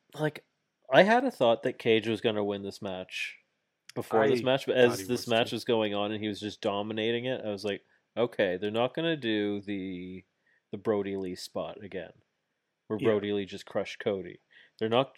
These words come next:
Speaker 1: gonna have him c-, just crush Darby and win." So, it, when he was d-, destroying him for that long, for, like, n-, like, literally ninety-nine percent of the match,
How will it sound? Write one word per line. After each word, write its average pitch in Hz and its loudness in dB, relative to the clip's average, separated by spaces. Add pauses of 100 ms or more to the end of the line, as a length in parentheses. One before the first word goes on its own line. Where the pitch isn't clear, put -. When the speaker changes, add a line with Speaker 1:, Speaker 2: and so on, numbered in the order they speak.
(120)
Speaker 1:
gonna 131 4
have 117 4
him 101 -4
c-, - -20 (140)
just - -10
crush - 0
Darby 98 -2
and 90 -10
win." 90 -12 (680)
So, 98 2
it, 113 -6 (280)
when 120 6
he 117 2
was 107 2
d-, 107 -8 (300)
destroying 110 0
him 92 -8
for 104 -6
that 101 -2
long, 107 -4 (420)
for, 120 4
like, 98 0
n-, 110 -4
like, 113 4
literally 117 2
ninety-nine 104 -2
percent 104 -6
of 95 -8
the 95 -6
match, 95 -10